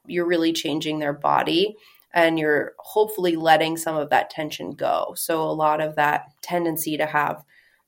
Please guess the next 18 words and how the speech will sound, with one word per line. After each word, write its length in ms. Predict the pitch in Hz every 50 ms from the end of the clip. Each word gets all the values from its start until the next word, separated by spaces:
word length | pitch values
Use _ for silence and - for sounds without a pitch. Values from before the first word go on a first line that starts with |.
| _ _
that 300 | 156 156 113 - - - - _ _ _ _
overdeveloped 840 | - - 165 160 160 170 165 160 160 151 151 151 139 135 - - -
shorter 420 | - - - 151 147 147 - 139 143
muscle 720 | 160 - - - - - - - 175 202 226 220 - -
will 140 | 175 175 156
let 240 | 151 - - - -
go. 440 | - - - - - 214 269 277 - - - - - _ _
It's 240 | - 190 185 - -
just 400 | - - 180 175 175 - - -
sometimes 760 | - - - 156 180 202 202 - - 202 202 196 196 196 196 -
when 320 | - 180 175 175 170 175
they 140 | 170 165 165
have 320 | 160 160 170 160 160 156 -
those 200 | 160 156 151 160
muscles 340 | 151 147 147 - - 170
that 120 | - 160 156
are 80 | 156
developed, 580 | 151 165 151 151 147 147 147 151 - - - -